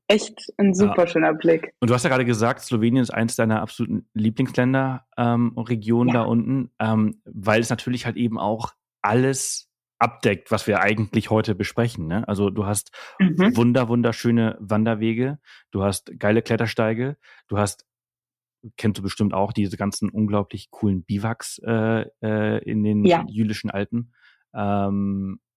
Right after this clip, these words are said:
Speaker 2: und du hast unglaublich viele Seen und Flüsse. Ähm, also die Socha zum Beispiel, Socha-Tal, das ist ja einfach ein Traum.
Speaker 1: Absolut.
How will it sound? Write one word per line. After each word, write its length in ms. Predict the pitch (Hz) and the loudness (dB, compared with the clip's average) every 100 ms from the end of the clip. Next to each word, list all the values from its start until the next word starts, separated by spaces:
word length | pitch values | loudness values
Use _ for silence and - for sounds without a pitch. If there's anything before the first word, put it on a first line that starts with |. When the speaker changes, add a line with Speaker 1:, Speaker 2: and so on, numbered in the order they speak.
| _ | _
Speaker 2:
und 440 | - 104 104 101 98 - - - - - _ _ _ _ - | 0 2 2 0 -2 -8 -14 -14 -20 -20 _ _ _ _ -10
du 120 | 110 | -2
hast 320 | 104 101 - - _ _ _ _ | 0 0 -6 -20 _ _ _ _
unglaublich 540 | 127 110 110 107 107 | 0 2 2 0 -6
viele 460 | - 117 104 104 104 - - | -2 0 4 2 0 -6 -18
Seen 420 | - 95 107 113 110 | -8 0 4 4 2
und 180 | 101 | -4
Flüsse. 600 | - - 113 - 135 165 - _ - _ | -4 -2 0 2 0 0 -6 _ -20 _
Ähm, 520 | - 110 110 107 104 - _ _ | -2 2 2 2 0 -4 _ _
also 160 | 113 104 | -2 0
die 120 | 95 | -2
Socha 340 | - 107 - 120 | -2 -2 0 0
zum 140 | - | 2
Beispiel, 220 | 113 120 | 2 2
Socha-Tal, 760 | 120 110 - 117 120 117 123 131 | -2 -4 -2 -4 -2 -2 -2 -6
das 180 | - 87 | -10 -10
ist 100 | 92 | -8
ja 100 | 90 | -6
einfach 300 | 87 87 - - | -6 -10 -14 -18
ein 80 | 123 | -6
Traum. 200 | 147 190 | 0 0
Speaker 1:
Absolut. 460 | 185 170 160 160 | 2 0 0 -4